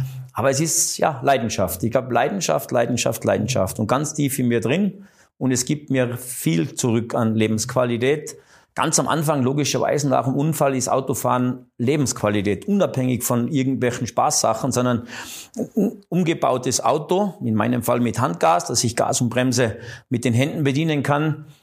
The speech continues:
In den ländlichen Kreisen ist Lebensqualität. Ich kann entscheiden, wenn ich von A nach B fahre. Bus fährt in meiner Gegend um acht Uhr in der Früh und um siebzehn Uhr am Abend und dazwischen kannst rollen. Also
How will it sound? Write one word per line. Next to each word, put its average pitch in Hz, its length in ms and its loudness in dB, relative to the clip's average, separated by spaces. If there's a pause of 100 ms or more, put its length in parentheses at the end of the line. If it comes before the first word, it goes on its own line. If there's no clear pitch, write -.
(160)
In 135 120 0
den 123 140 2
ländlichen 139 520 0
Kreisen 127 340 2
ist 98 120 -2
Lebensqualität. 117 840 0
Ich - 380 0
kann 131 180 0
entscheiden, 151 580 0
wenn 135 160 0
ich 127 120 -2
von 135 160 -2
A 123 160 2
nach 143 180 -2
B 175 220 -2
fahre. 101 300 0
Bus 196 320 0
fährt 123 280 0
in 123 80 0
meiner 147 260 2
Gegend 151 480 -2 (220)
um 131 160 -2
acht - 280 0
Uhr 127 80 2
in 127 60 2
der 123 100 2
Früh 170 420 -2 (260)
und 143 140 0
um 135 100 2
siebzehn 147 400 0
Uhr 147 120 2
am 135 100 -2
Abend 123 400 0
und 117 80 0
dazwischen 131 460 0
kannst 131 280 -2
rollen. 127 320 2
Also 110 300 0